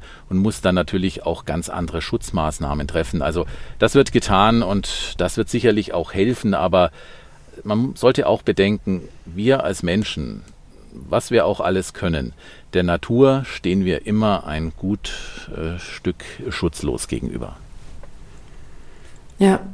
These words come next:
Speaker 2: das, ähm, das stimmt. Vor einer Naturkatastrophe, äh, sind wir dann,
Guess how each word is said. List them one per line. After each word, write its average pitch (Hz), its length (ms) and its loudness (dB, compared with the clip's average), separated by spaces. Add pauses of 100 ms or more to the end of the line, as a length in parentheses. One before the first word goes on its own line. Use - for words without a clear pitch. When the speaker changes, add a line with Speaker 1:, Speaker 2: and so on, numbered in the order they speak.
(600)
Speaker 2:
das, - 420 2
ähm, 190 340 2
das 196 200 -2
stimmt. 185 260 2
Vor 180 160 -4
einer 185 220 0
Naturkatastrophe, 190 1700 -2
äh, - 20 -6
sind 185 280 -6
wir 190 80 -4
dann, 180 380 -2